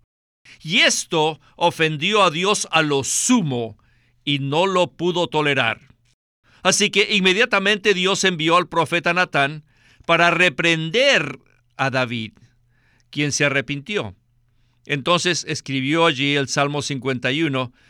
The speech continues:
el cual es un salmo maravilloso, con un estándar muy elevado, y está lleno de vida y lleno de espíritu. Incluso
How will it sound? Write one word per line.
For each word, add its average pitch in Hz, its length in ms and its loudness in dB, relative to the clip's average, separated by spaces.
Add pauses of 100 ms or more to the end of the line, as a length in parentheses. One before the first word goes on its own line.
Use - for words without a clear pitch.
(120)
el 160 180 -4
cual 247 260 -2
es 220 140 -2
un 220 140 -4
salmo 196 460 -4
maravilloso, 170 1400 -4 (460)
con 135 200 -4
un 170 120 -2
estándar 156 640 0
muy 175 200 0
elevado, 147 640 0 (560)
y 131 80 -4
está 135 260 -2
lleno 151 340 0
de 135 140 0
vida 135 480 -2
y 123 100 -2
lleno 160 300 -2
de 135 100 -2
espíritu. 123 1000 -4 (500)
Incluso 208 640 -4